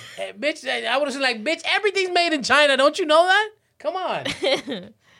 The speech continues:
Speaker 2: Oh, yeah.
Speaker 1: I'm just saying, man, like
Speaker 2: Yeah, no, there's people that are going about their normal,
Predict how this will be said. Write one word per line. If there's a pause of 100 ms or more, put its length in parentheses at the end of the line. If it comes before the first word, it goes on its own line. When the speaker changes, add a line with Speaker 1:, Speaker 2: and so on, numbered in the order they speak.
(1000)
Speaker 2:
Oh,
yeah. (2250)
Speaker 1:
I'm
just
saying,
man,
like (1900)
Speaker 2:
Yeah,
no,
there's
people
that
are
going
about
their
normal,